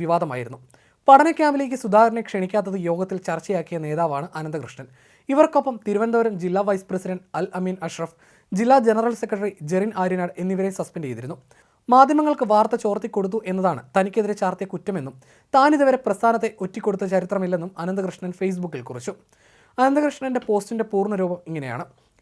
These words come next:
കെ എസ് യു സംസ്ഥാന ജനറൽ സെക്രട്ടറി സ്ഥാനത്ത് നിന്ന് എൻ എസ് യു ഐ നേതൃത്വം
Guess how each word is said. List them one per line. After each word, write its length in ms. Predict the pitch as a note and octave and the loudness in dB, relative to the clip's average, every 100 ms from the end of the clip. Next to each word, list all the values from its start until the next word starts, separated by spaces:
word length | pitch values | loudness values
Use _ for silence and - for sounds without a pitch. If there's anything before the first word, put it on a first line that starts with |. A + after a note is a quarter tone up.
| _ - | _ 6
കെ 100 | C4 C#4+ | 8 8
എസ് 120 | D4 | 4
യു 60 | D#4 C4 | 0 0
സംസ്ഥാന 340 | A3+ B3+ B3+ G#3 | 0 0 0 2
ജനറൽ 260 | G#3 G#3+ A3+ | 0 0 -2
സെക്രട്ടറി 280 | A3+ G#3+ G#3+ G#3+ | -4 -4 -4 -2
സ്ഥാനത്ത് 320 | F3+ F#3+ G3 | -4 -2 -4
നിന്ന് 140 | E3+ B2 - F3+ | -4 -10 -8 -4
എൻ 60 | G#3 | -4
എസ് 120 | G#3 G3 | -6 -4
യു 80 | G3 F#3 | 0 -2
ഐ 40 | F#3 E3+ | -4 -6
നേതൃത്വം 340 | F3 F3+ F3+ | -4 -4 -6